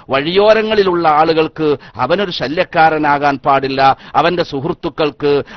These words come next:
അവൻ, അവൻ ബന്ധപ്പെടുന്ന ആളുകൾക്ക്, അവന്റെ ശിഷ്യന്മാർക്ക്, അവന്റെ ഉസ്താദന്മാർക്ക്, അവന്റെ മാതാപിതാക്കൾക്ക്, അവന്റെ ജോലിക്കാർക്ക്,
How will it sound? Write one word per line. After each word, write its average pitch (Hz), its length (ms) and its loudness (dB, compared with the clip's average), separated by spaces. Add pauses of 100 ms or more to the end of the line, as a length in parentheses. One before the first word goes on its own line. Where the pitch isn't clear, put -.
അവൻ, 175 380 0
അവൻ 147 240 -2
ബന്ധപ്പെടുന്ന 147 680 -2
ആളുകൾക്ക്, 147 680 0 (200)
അവന്റെ 151 320 0
ശിഷ്യന്മാർക്ക്, 147 1000 -2 (220)
അവന്റെ 151 460 0
ഉസ്താദന്മാർക്ക്, 156 1080 0 (180)
അവന്റെ 170 280 0
മാതാപിതാക്കൾക്ക്, 143 1300 0 (220)
അവന്റെ 160 460 0
ജോലിക്കാർക്ക്, 147 1000 0